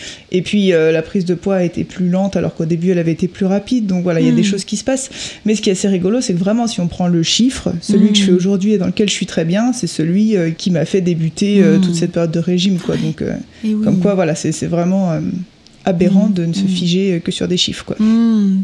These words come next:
Speaker 2: c'est clair, c'est possible de le dire aujourd'hui, hein, bien sûr, mais, mmh.
Speaker 1: Oui, bien sûr.
Speaker 2: Oui.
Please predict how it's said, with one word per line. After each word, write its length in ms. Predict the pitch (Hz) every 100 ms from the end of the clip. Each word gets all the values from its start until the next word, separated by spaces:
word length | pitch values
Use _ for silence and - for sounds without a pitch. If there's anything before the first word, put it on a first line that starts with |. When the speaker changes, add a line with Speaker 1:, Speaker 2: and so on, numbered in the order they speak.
| -
Speaker 2:
c'est 200 | - 190
clair, 380 | - 208 180 185
c'est 120 | 202
possible 300 | 196 190 196
de 60 | 196
le 80 | 185
dire 220 | 190 185
aujourd'hui, 560 | 196 202 202 208 233 208
hein, 200 | 190 196
bien 220 | 196 190
sûr, 340 | 190 - 190 180
mais, 360 | 180 180 180 -
mmh. 260 | 220 190 180 _ - - -
Speaker 1:
Oui, 120 | 220 233
bien 120 | 190
sûr. 220 | 185 208 233
Speaker 2:
Oui. 180 | 226